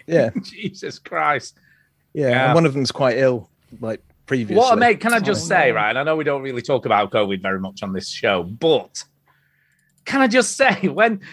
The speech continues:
Speaker 2: when these festivals go, "Shit, there's been five thousand cases linked to our festival," um, but we did everything, you know, they had negative lateral flow test results and stuff. No one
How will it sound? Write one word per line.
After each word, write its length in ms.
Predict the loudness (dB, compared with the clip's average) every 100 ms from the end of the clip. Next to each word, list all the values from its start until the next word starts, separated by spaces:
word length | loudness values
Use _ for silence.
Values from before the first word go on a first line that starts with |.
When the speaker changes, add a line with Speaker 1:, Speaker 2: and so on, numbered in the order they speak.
| -12
Speaker 2:
when 240 | -2 0 0
these 220 | -6 -2
festivals 500 | -2 -2 -4 -6 -2
go, 180 | -2 -2
"Shit, 360 | -6 -6 -6
there's 160 | -6 -2
been 160 | -2 -2
five 340 | -2 0 0
thousand 440 | 2 0 0 -4
cases 420 | -4 -4 -4 -10 -8
linked 260 | -8 -6
to 100 | 0
our 160 | 2 2
festival," 720 | 2 0 0 -8 -8 -8 -10 _ _ -20 _
um, 440 | 2 4 4 0 -8 _
but 100 | -2
we 160 | 0 0
did 180 | 2 2
everything, 520 | 2 0 -2 -4 -2
you 80 | 0
know, 180 | 0 0
they 80 |
had 180 | -2 -2
negative 540 | -6 -8 -4 -4 -6 -2
lateral 420 | -2 0 -4 -4
flow 380 | -6 0 0 0
test 380 | 0 0 0 -6
results 500 | -8 -6 -10 -12 -10
and 180 | -10
stuff. 380 | -10 -8 -6 -6 _ -20 -14 -4
No 340 | 0 2 2
one 220 | 2 0